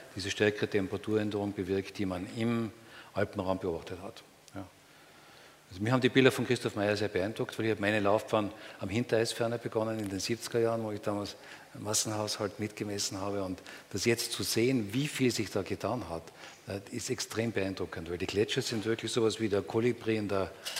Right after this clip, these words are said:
in der Mine. Ja, sie zeigen sehr eindrucksvoll,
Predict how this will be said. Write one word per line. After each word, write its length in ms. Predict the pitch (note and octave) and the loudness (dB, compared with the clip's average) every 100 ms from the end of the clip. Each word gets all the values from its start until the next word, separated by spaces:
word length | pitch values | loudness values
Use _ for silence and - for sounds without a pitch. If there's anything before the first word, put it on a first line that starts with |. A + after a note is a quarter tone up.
| - | -2
in 120 | G2 | 0
der 80 | G#2 | 2
Mine. 480 | A2 C3 A#2+ E2 D#2 - - | 6 8 8 6 -2 -12 -4
Ja, 100 | G2+ | -2
sie 160 | G#2 G#2 | -2 0
zeigen 480 | - G#2+ C3 B2+ A#2+ - - | 6 6 6 2 -6 -14 -14
sehr 260 | - - A2 | -2 2 2
eindrucksvoll, 760 | G#2+ A2+ C3+ B2+ - A#2+ A#2 | 2 -2 0 -2 2 6 6